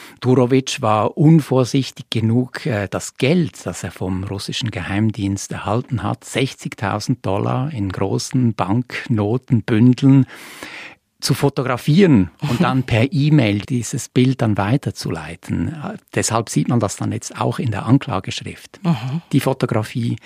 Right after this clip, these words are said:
Speaker 1: seines Lohns. Oder andere Dinge, hat, äh, eine Tatwaffe gesucht und hat dann einfach mal gegoogelt, Glock einundzwanzig, das ist eine bestimmte Handfeuerwaffe,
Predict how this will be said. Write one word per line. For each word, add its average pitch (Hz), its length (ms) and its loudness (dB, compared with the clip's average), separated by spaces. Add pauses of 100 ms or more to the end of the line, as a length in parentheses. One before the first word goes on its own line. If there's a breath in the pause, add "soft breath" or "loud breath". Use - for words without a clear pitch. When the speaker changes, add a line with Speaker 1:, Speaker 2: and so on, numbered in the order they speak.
(280 loud breath)
Speaker 1:
seines 98 380 -2
Lohns. 87 460 -6 (340 loud breath)
Oder 110 200 0
andere 127 340 2
Dinge, 113 400 4
hat, - 320 -6
äh, 95 260 -6
eine 95 240 -6
Tatwaffe - 600 -4
gesucht - 500 -10
und 85 100 -8
hat - 120 -8
dann 101 120 -4
einfach 101 220 -4
mal 101 160 -4
gegoogelt, 123 920 0
Glock - 400 0
einundzwanzig, 113 1000 0
das - 180 -14
ist - 160 -14
eine 98 220 -4
bestimmte 101 680 -8
Handfeuerwaffe, 101 920 -2